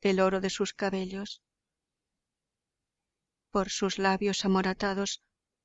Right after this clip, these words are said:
parecía aún vagar una sonrisa, sonrisa de mujer enamorada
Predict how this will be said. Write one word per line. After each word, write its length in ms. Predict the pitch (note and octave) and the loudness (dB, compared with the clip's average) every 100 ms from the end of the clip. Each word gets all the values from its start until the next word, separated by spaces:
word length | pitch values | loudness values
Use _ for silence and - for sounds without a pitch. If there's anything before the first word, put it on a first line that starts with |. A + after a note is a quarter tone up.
| _ | _
parecía 560 | G#3+ F#3+ F#3+ - A3 G3+ | -2 -2 -2 0 2 4
aún 240 | G#3+ G#3+ | 6 6
vagar 340 | G3 G3 A3 G#3+ | 4 2 2 6
una 220 | A3 G#3+ | 6 4
sonrisa, 760 | - G3 G3+ A3 G#3+ - G3+ - _ _ _ _ _ _ _ _ _ | 2 0 0 0 0 -2 -6 -14 _ _ _ _ _ _ _ _ _
sonrisa 600 | - A3 F#3 G3+ F#3+ G3+ | 2 4 6 4 2 2
de 100 | F#3+ | 4
mujer 340 | F#3 F#3 G3+ | 4 4 2
enamorada 680 | F#3+ F#3+ F#3 F#3+ G3 G3 F#3+ | 4 4 4 2 0 -2 -6